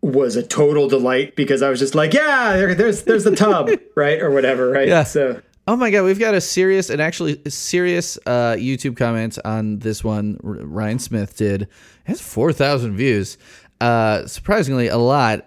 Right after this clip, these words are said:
Speaker 2: Uh, Marcus Y, five years ago, said, "As someone with auditory processing disorder, I thank you.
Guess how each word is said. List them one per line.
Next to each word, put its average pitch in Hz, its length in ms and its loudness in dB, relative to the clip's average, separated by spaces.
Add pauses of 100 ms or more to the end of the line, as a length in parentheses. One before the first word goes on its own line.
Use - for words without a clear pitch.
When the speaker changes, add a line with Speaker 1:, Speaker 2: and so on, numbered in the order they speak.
Speaker 2:
Uh, 110 200 0
Marcus 165 440 0
Y, 139 540 2
five 165 340 -2
years 175 160 2
ago, 139 160 0
said, 120 220 0
"As 110 200 -4
someone 170 300 -4
with 127 160 -2
auditory 147 560 -2
processing 139 720 -4
disorder, 98 580 -6
I 113 140 -6
thank 123 400 -6
you. 98 240 -6